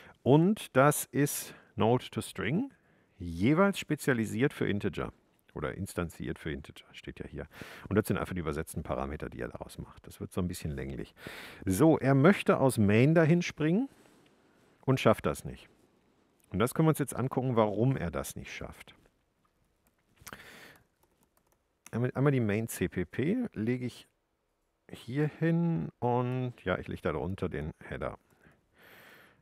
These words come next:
Node H P P. Wenn der Compiler die Main C P P übersetzt,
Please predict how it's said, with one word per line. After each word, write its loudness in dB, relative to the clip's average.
Node -8
H -6
P -16
P. -16
Wenn 6
der 2
Compiler 6
die 2
Main 2
C 0
P -2
P 0
übersetzt, 0